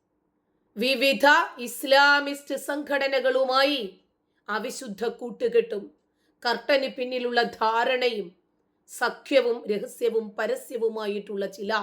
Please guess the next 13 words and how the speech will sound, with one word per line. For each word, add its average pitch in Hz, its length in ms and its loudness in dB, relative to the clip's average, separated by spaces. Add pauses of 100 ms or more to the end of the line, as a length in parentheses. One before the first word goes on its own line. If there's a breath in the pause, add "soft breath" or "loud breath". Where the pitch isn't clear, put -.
(420)
അജണ്ടകളും 208 880 -4
ഉണ്ട് 202 240 -6
എന്ന് 190 380 -2 (480)
തുറന്നു 196 520 -6
പറയാൻ 196 500 -4
ഒരു 196 120 -6
പക്ഷേ 233 360 -2 (460)
ആർക്കെങ്കിലുമൊക്കെ 196 720 -8
ഭയമുണ്ടായേക്കാം. 190 920 -12 (800 soft breath)
പക്ഷേ 254 280 6
ഇത്തരം 302 440 2
തീവ്ര 294 440 2
സംഘടനകൾ 285 800 2